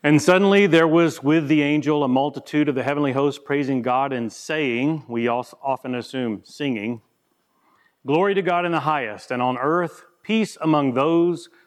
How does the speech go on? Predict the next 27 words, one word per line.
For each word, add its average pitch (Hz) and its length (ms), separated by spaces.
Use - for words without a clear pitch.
with 107 180
whom 151 320
he 143 200
is 135 180
pleased." 113 760
I 160 60
want 247 200
to - 40
underline 202 480
something 175 420
here 160 360
up 131 160
behind 143 360
me 135 140
as 120 180
well. 117 540
It's - 140
peace 226 240
on 180 180
earth 143 500
among 151 440
those 143 680
with 123 180
whom 135 220
he 127 120
is 110 160
pleased. 98 680